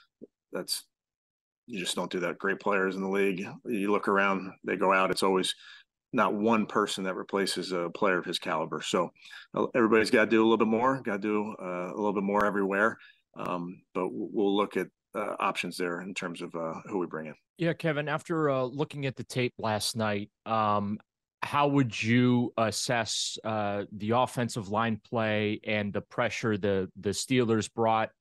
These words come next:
Speaker 2: uh, and Deshaun's reaction to, uh, that pressure?
Speaker 1: Yeah, we, we obviously, uh, you know, didn't do enough, uh,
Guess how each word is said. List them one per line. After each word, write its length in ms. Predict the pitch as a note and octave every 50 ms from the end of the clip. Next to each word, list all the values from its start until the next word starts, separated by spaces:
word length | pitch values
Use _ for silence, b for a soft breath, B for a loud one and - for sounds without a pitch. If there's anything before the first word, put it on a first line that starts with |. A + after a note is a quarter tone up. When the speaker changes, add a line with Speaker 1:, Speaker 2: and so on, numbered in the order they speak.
| _ _ _ -
Speaker 2:
uh, 380 | F#2 G2 F#2+ F#2+ F#2+ G2 F#2 - - -
and 340 | A2+ A2 G#2+ G#2+ G#2 G2 F2
Deshaun's 680 | A2 G#2 - - - C3 A#2 B2 A#2 A#2 A2+ - -
reaction 840 | G2+ G#2 G#2 G#2 G#2+ G#2+ A2+ - - - - - A2 G2+ G2 F#2+ F2+ -
to, 640 | - - - - B2 A#2+ A#2 A2 G#2 G2+ F#2+ F2 - _ b b b b b b b b b -
uh, 180 | G2+ F#2+ F#2 F2+ F#2 F#2+
that 260 | A2 G2 F#2 - -
pressure? 420 | - - G2 - - - F2 E2 - _ _ _ _ _ -
Speaker 1:
Yeah, 220 | - F3 D3+ C3+ C3
we, 140 | C3 D3+
we 260 | E3 - D3 D#3 C#3+ B2+
obviously, 640 | A#2+ B2 A#2+ A#2+ A#2 - - A#2+ A2+ A2 A2 F#2 - G#2
uh, 280 | A2+ G#2 G2+ G2 G2 G2 - _
you 160 | - A2+ A#2 F#2+
know, 220 | F2 E2 F2+ F#2+ - -
didn't 320 | B2 A#2 G#2 G#2+ G#2 G2
do 220 | G2+ A#2 A2+ A2
enough, 540 | A2 G#2+ A2 A2+ A2 G#2 - - - - - - -
uh, 260 | A2+ G2 F#2+ F#2 F#2